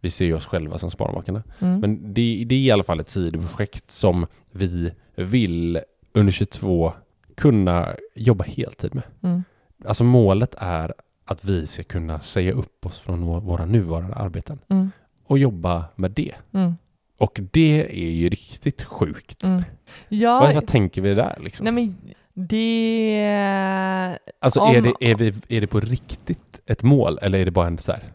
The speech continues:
Speaker 1: "Ja, det hade varit kul"?
Speaker 2: Mm. Nej, men
Speaker 1: Vad
Speaker 2: det
Speaker 1: känner du?
Speaker 2: är tills nu, det senaste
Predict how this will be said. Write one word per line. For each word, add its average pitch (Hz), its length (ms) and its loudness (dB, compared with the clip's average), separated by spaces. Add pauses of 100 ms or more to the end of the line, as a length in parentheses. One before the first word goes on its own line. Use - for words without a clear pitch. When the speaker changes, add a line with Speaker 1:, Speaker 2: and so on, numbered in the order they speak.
(140)
Speaker 1:
"Ja, 107 100 -2
det 92 80 2
hade 143 120 2
varit 196 180 -2
kul"? 92 240 0 (220)
Speaker 2:
Mm. 196 160 2
Nej, 202 100 2 (380)
men 220 100 2
Speaker 1:
Vad 220 80 6
Speaker 2:
det 214 40 4
Speaker 1:
känner 226 260 4
du? 247 60 6
Speaker 2:
är 254 140 2 (400)
tills 220 580 -2 (220)
nu, 254 520 2 (160)
det 196 200 -4
senaste 196 880 -2